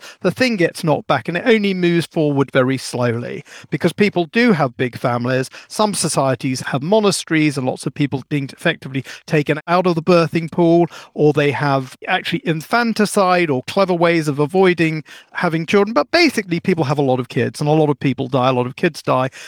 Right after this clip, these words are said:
and the population roughly quadruples between Julius Caesar and Queen Victoria, which is actually a really slow rate of growth.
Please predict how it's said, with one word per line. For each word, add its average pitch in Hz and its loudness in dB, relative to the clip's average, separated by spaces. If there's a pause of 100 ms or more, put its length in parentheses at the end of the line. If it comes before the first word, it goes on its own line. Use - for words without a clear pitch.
and 185 -2
the 214 2
population 190 2
roughly 190 0
quadruples 156 -2
between 151 -2
Julius 139 0
Caesar 127 -2
and 123 -6
Queen 127 0
Victoria, 120 -4 (240)
which 165 0
is 202 4
actually 165 2 (240)
a 165 2
really 160 4
slow 123 0 (280)
rate 135 0
of 76 -4
growth. 110 -6